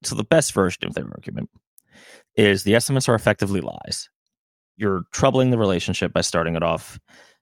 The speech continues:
You know, you're always gonna, th-, they basically believe you're always going to underestimate, which I think is actually, like, as a premise, probably true, right? It's,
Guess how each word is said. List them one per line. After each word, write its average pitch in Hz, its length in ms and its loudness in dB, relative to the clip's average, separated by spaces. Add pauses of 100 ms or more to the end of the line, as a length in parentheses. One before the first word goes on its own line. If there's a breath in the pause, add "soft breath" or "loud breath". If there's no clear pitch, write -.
You 107 100 4
know, 98 80 6
you're 92 220 4
always 117 200 4
gonna, 123 220 2 (140)
th-, - 200 -2
they 151 180 4
basically 156 420 2
believe 98 240 0
you're 87 80 0
always 85 400 0
going 82 160 0
to - 120 -6
underestimate, - 600 -2
which 107 120 2
I 139 80 4
think 202 180 2
is 208 100 2
actually, 98 360 2
like, 85 200 0
as - 160 -2
a - 40 -6
premise, 101 580 0 (440)
probably 90 460 2
true, - 260 -12 (480)
right? - 120 -2
It's, - 280 -4